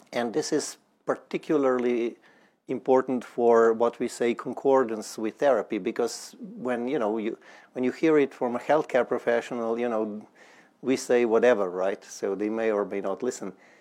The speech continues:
When they hear it from a peer that experienced the same trouble for many years, they are perhaps more likely to take it seriously. So the peer support that was mentioned,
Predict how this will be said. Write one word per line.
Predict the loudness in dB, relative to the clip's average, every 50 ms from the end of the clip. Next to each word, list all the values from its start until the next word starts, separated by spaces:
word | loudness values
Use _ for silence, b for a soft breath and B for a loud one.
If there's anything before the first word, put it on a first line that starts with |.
| b b b b
When | -8 -4 -2
they | 0 0 -2
hear | -2 -2 -2 0 2
it | 0 0 -2 -2
from | -2 -2 -2 -2
a | -4
peer | -6 -10 -14 -8 -4 0 2 4 4 4 2
that | 0 -2 -4 -4
experienced | -4 -6 -8 -10 _ 0 2 4 4 2 2 0 -2 -6 -8 -10 -8
the | -8 -8
same | -8 -8 -4 -4 -2 -2 -2 -4 -6 -6 -8 _ _ _ _ _ -12
trouble | -4 0 2 2 2 4 2 2 2 0 -2 -6 -14 _ _
for | -8 -6 -4
many | -4 -4 -4 -4 -4 -4
years, | -2 0 0 0 0 -2 -6 -16 b b b b b b b b b b b b
they | -14 -8 -4 0 0 2 2 2
are | 2 2 2
perhaps | 0 -2 -6 -6 -4 -4 -6 -6 -6 -8 -8
more | -4 -2 -2 0
likely | 2 2 2 0 0 -4 -4 -6 -6 -6
to | -8 -10 -16
take | -10 -6 -4 -2 -2 -2 -4
it | -8 -8 -8 -12 -20 -20 -20 _
seriously. | _ -14 -8 -4 -2 -2 -2 -2 -4 -8 -10 -14 -16 -16 _ b b b b b b b b b b b b b
So | b -16 -8 -4 -2 -2 -2 -2
the | -4
peer | -6 -4 -4 -4 -4
support | -4 -8 -8 -2 2 2 2 2 0
that | -4 -6 -4
was | -4 -4 -4 -4
mentioned, | -6 -8 -8 -8 -8 -10 -10 -12 -12 -12 -12